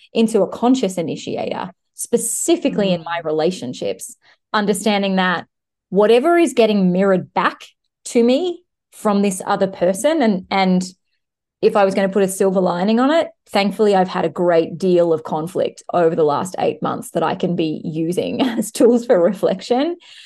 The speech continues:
Speaker 1: Seeing all of this stuff that's being mirrored back, that's being shared back, what other people are feeling, what they're experiencing, what they're telling me, how they're behaving, and understand that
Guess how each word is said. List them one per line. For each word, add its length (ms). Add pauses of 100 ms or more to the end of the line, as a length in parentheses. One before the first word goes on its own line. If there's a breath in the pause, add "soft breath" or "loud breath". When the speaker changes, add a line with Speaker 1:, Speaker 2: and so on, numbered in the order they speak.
(460 loud breath)
Speaker 1:
Seeing 640
all 240
of 120
this 180
stuff 240
that's 180
being 320
mirrored 260
back, 220
that's 160
being 220
shared 240
back, 240
what 220
other 180
people 320
are 60
feeling, 360
what 160
they're 140
experiencing, 680
what 160
they're 100
telling 480
me, 120
how 240
they're 160
behaving, 840 (460)
and 120
understand 840
that 360